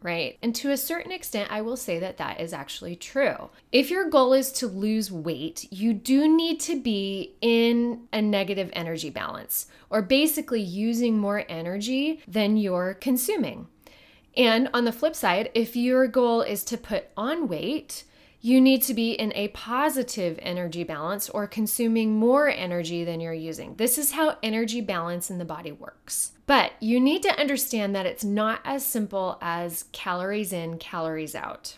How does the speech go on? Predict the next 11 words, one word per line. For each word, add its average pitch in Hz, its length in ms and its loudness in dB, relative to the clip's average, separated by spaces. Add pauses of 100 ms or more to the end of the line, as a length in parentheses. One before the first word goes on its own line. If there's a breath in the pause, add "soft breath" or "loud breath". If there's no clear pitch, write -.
(200)
You 226 160 -2
can't 240 300 0
just 254 240 -4
eat 214 240 -2
a 180 80 -4
two 233 300 0
hundred 233 280 0
and 220 100 0
fifty 208 300 -4
calorie 175 480 -2
sandwich 277 720 0